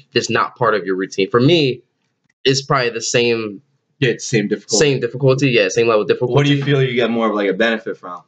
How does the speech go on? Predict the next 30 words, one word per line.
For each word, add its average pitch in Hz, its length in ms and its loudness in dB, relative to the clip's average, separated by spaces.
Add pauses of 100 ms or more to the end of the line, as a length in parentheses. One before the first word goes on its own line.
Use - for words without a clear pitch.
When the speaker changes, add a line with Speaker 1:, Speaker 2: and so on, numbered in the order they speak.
(300)
Speaker 1:
The 131 100 2
muscle 98 360 0
up, - 260 -10
Speaker 2:
Yeah. 98 140 0
Speaker 1:
for 120 100 4
sure. 107 320 2
Yeah, 95 260 2
the 107 80 -2
muscle 139 280 0
up, 139 60 -6
'cause 139 120 0
you 135 140 2
incorporates 143 560 0
everything. 104 380 0
You, 120 160 -2
even 175 240 4
when 180 100 6
you 143 80 0
do 147 120 4
a 117 40 2
muscle 113 320 -2
up, 135 60 -8
you 117 100 0
incorporate 120 400 0
your 90 80 -2
legs, 107 500 -2 (320)
um, 95 300 -2
your 95 140 0
abs, 120 580 -2 (600)
uh, 76 240 -2